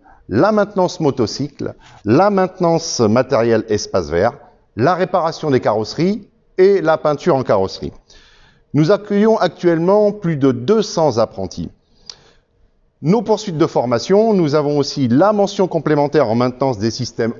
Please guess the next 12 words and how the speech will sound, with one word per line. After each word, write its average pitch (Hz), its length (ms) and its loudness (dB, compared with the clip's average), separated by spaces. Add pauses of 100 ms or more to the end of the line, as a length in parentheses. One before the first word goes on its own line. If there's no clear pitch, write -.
embarqués 110 600 0
automobiles 98 640 -2 (580)
et 101 120 2
donc 113 280 -2
le 110 280 2
C - 260 0
A 120 80 2
P 123 280 -2 (200)
peintre 139 240 -2
automobile. 87 540 -4 (1600)
Nos 180 180 4
ateliers, 220 540 0